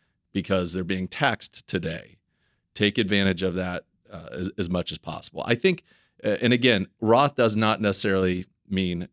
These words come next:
a individual retirement account. A lot of people don't realize that their employers allow them to contribute to Roth employer-sponsored plans. And that is an important concept because the limits on how much you can contribute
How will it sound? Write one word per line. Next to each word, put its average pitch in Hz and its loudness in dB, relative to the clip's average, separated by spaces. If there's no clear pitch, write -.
a 90 -4
individual 98 0
retirement 92 0
account. 87 -2
A 90 -6
lot 95 2
of 104 -8
people 107 -2
don't 98 0
realize 92 0
that 92 -4
their 92 0
employers 98 0
allow 92 0
them 90 -4
to 98 -2
contribute 90 -4
to 87 -4
Roth 87 -2
employer-sponsored 95 0
plans. 80 -8
And 98 0
that 110 6
is 127 2
an 123 2
important 113 -2
concept 120 0
because 95 0
the 98 2
limits 92 0
on 92 -2
how 98 0
much 101 0
you 87 -6
can 92 -6
contribute 92 -6